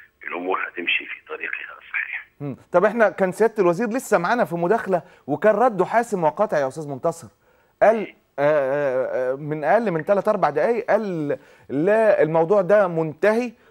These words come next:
Speaker 2: و-، ومليش دعوة بالحكم، أنا واخد قرار نهائي لا دخول الجامعة إلا بعد امتحان القدرات". و-، آه، ف-، ف-، فالناس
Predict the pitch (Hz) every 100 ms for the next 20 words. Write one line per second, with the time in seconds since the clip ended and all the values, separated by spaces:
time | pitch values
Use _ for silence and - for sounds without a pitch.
0 | - 120 151 151 135 147 156 156 156 214
1 | 170 127 196 170 151 147 220 226 170 151
2 | 151 202 170 139 160 170 180 165 208 220
3 | 208 170 185 160 202 190 135 196 202 185
4 | - 196 175 160 160 143 123 170 170 -
5 | 131 135 110 - _ _ _ _ _ _
6 | _ _ 98 85 76 113 131 113 - 165
7 | 143 - 160 147 165 156 214 240 -